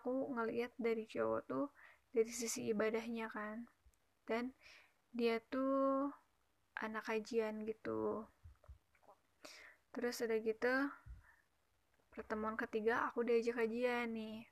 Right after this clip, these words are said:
Ya udah, aku ready gitu kan, karena baru pertama kali aku diajak kajian sama cowok. Karena sebelumnya ya aku, eh, paling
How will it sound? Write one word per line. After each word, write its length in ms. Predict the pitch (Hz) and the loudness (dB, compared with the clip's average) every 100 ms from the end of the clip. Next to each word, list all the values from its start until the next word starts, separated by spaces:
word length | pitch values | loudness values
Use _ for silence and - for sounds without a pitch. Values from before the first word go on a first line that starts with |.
| _ _ _ - - - - - - - - _ _ _ _ - - - _ | _ _ _ -20 -20 -20 -20 -20 -20 -20 -20 _ _ _ _ -20 -20 -20 _
Ya 160 | 247 233 | 0 2
udah, 260 | 240 226 233 - | 4 4 2 0
aku 140 | 226 226 | -2 -2
ready 400 | 226 220 220 269 | 0 -2 -2 -2
gitu 160 | 226 220 220 | -2 0 0
kan, 320 | 208 214 233 - - - - - | -2 -4 -8 -12 -14 -16 -18 -4
karena 400 | 214 226 240 - - - - _ - | -2 -2 -4 -6 -16 -20 -20 _ -2
baru 320 | 233 226 220 | 2 2 2
pertama 480 | 220 214 220 220 214 | 0 -2 -2 -2 2
kali 480 | 214 208 208 240 302 - _ - | 4 4 4 0 -2 -10 _ -2
aku 240 | - 240 | 0 0
diajak 560 | 233 226 214 214 226 233 | 2 2 0 0 0 0
kajian 560 | 220 220 226 233 247 - _ _ | -2 0 0 0 -6 -12 _ _
sama 320 | - 214 220 - | -4 -2 -2 -4
cowok. 560 | - 233 233 220 214 - - - - - _ _ _ _ _ _ _ - | -2 2 4 2 0 -8 -20 -20 -20 -20 _ _ _ _ _ _ _ -6
Karena 560 | 220 214 220 226 240 247 | -2 -2 2 2 2 0
sebelumnya 800 | 240 220 220 214 226 254 285 277 | -2 0 0 0 -2 2 2 0
ya 320 | 277 214 208 - | -2 -2 -2 -6
aku, 400 | - 247 269 311 - _ _ - | -2 2 2 0 -4 _ _ -6
eh, 240 | 226 220 220 - | -2 -2 -2 -2
paling 400 | 220 220 247 | -4 -2 -2